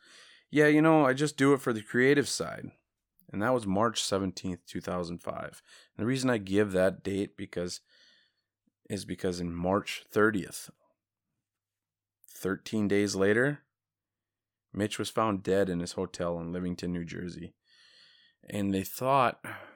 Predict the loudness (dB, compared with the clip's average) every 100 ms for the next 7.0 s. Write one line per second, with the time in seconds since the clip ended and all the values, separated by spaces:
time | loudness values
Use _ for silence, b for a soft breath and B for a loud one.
0 | B B B B _ -12 -6 -6 -8 -8
1 | -6 -6 -2 0 0 0 -4 -4 -6 -6
2 | -6 -4 -4 -4 -6 -10 -10 -8 -8 -8
3 | -6 -8 -6 -8 -8 -10 -12 -12 -14 -12
4 | -12 -10 -12 -16 -20 _ _ _ _ _
5 | _ -8 -6 -4 -4 -4 -4 -6 _ _
6 | _ -10 -6 -6 -6 -10 -12 -12 -14 -14